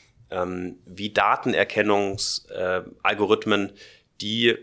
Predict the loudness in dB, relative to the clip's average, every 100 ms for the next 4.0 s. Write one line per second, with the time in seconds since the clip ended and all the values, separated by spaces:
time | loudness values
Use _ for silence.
0 | -10 _ _ _ 2 4 4 2 2 2
1 | 0 0 0 0 -2 -8 -8 -4 0 4
2 | 2 0 -2 -2 -2 -6 -4 -2 0 2
3 | 2 0 -6 -6 -4 0 0 0 -4 -8